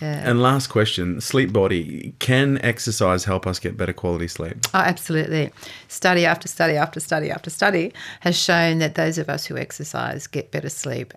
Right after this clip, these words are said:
Speaker 1: and continue to get better sleep well into old age. When we exercise is important. Do not exercise within three hours of bedtime.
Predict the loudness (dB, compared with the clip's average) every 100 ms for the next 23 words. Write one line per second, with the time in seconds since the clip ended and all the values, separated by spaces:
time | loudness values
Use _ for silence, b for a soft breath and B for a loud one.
0 | -10 -4 -2 -4 -6 -6 0 2 2 0
1 | -2 -4 -6 -6 -6 -4 -4 -4 -4 -6
2 | -4 -4 -4 -8 B B B B B B
3 | B 0 4 6 6 4 2 2 4 4
4 | 4 2 2 0 2 -2 0 2 4 2
5 | 0 -6 -2 -2 0 -2 -2 0 0 0
6 | -2 -4 -4 -4 -4 -2 -4